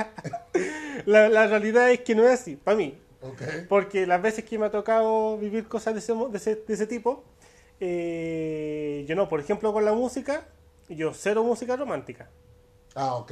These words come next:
Speaker 2: haces todo lo contrario.
Speaker 1: Sí, entonces como, bueno, yo bien dije en el, en el capítulo piloto, que lo invitamos a escucharlo si no lo han escuchado,
Speaker 2: Ok.
Speaker 1: eh, yo soy medio rockero.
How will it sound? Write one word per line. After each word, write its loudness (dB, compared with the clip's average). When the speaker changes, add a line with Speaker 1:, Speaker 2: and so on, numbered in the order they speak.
Speaker 2:
haces -10
todo -6
lo -6
contrario. -10
Speaker 1:
Sí, -12
entonces -8
como, -4
bueno, -6
yo -6
bien -4
dije -6
en -4
el, -8
en -2
el -4
capítulo -2
piloto, 0
que -8
lo -2
invitamos -2
a -4
escucharlo -2
si -4
no 0
lo 0
han -2
escuchado, 0
Speaker 2:
Ok. -6
Speaker 1:
eh, -6
yo 0
soy -6
medio 2
rockero. -2